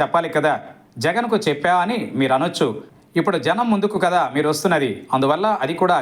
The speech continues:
జనానికి వివరించండి. మీకు కసిరెడ్డికి మధ్య ఏం జరిగితే అతగాడిది క్రిమినల్ మైండ్ సెట్ అని మీకు తెలిసింది? జగన్ జమానాలో మీతో సహా ప్రతి ఒక్కరూ ఒక టూల్ మాత్రమే అని మీకు తెలియదా? మీరు తీసుకువచ్చిన రాజ్ కసిరెడ్డి మిమ్మల్ని ఇగ్నోర్ చేయడమో,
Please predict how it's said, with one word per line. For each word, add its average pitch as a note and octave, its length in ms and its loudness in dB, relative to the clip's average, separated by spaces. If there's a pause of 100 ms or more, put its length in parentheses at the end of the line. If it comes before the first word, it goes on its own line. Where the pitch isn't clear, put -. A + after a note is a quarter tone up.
జనానికి F3 360 0
వివరించండి. C#3 520 0 (600)
మీకు G3+ 200 2 (160)
కసిరెడ్డికి F#3+ 520 0
మధ్య D#3 280 0 (140)
ఏం F3+ 160 0
జరిగితే D#3 320 0 (420)
అతగాడిది F#3+ 480 0 (140)
క్రిమినల్ G3 360 0
మైండ్ E3 240 -4
సెట్ D#3+ 220 0
అని C3+ 120 -2 (300)
మీకు C#3+ 220 -2
తెలిసింది? D3 380 0 (540)
జగన్ G#3 340 0
జమానాలో E3+ 500 2 (280)
మీతో E3 220 0 (100)
సహా G#3+ 200 2 (100)
ప్రతి D#3 260 0
ఒక్కరూ G#3 260 -2 (100)
ఒక G3 200 -4
టూల్ A3 240 2
మాత్రమే D#3+ 320 0
అని D3 100 0 (160)
మీకు C3 200 0
తెలియదా? C3+ 300 2 (540)
మీరు E3 180 2
తీసుకువచ్చిన G#3+ 540 0
రాజ్ - 240 0
కసిరెడ్డి D#3+ 420 0 (420)
మిమ్మల్ని D#3+ 380 0
ఇగ్నోర్ G#3+ 340 0
చేయడమో, F3 360 2